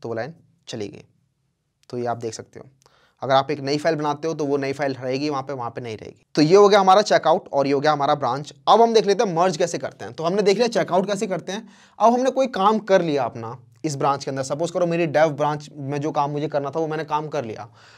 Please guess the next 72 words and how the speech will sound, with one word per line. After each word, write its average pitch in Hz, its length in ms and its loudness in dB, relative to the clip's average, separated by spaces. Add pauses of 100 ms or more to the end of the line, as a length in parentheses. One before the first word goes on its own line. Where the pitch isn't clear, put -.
(100)
अब 185 120 2
मुझे 202 240 6
वो 220 180 6
सेम 196 280 0
चीज़ 202 160 -2
अपने 185 180 -2
मास्टर 165 300 -2
ब्रांच 170 220 0
के 180 60 -6
अंदर 170 140 -4
वापस 143 260 -2
चाहिए, 104 260 -12 (140)
मर्ज 165 240 2
करना 127 220 -2
है 120 60 -8
मुझे, 104 220 -12 (280)
तो 156 60 -6
उसे 156 120 -6
हम 175 80 -6
कहते 160 200 -4
हैं 170 80 -4
मर्ज 151 220 2
करना। 117 340 -8 (420)
ये 160 80 2
होता 160 180 4
है 175 60 0
चेकआउट, 185 480 0
ये 147 140 -4
होता 143 180 0
है 170 80 -4
मर्ज। - 360 -14
तो 170 80 0
मर्ज 190 260 6
कैसे 214 220 0
करते 190 220 0
हैं? 220 60 2
तो 214 80 2
मर्ज 175 260 2
के 220 80 4
लिए 208 100 6
कमांड 180 260 2
होते 170 160 -2
हैं 143 100 -8
git 165 220 -4
merge 143 320 -2 (220)
और 151 100 0
ब्रांच 143 300 0
का 165 100 -6
नाम, 113 160 -4
किस 156 260 -6
ब-, 165 160 2
ब्रा-, 143 240 -2
ब्रांच 143 260 -4
के - 20 -12
साथ 160 100 -6
आप 156 100 -4
मर्ज 135 200 -8
करना 131 160 -8
चाहते 110 200 -10
हो, 104 120 -16 (360)
क्योंकि 160 260 -8
एक 214 200 6
ब्रांच 180 260 2
से 196 100 -4
आपको 180 220 0
मैंने 185 140 -4
बताया 175 220 -2
मल्टीपल 160 420 -4
ब्रांचेस 147 360 -6
बन 139 140 -8
सकती 120 280 -18
हैं। 110 140 -18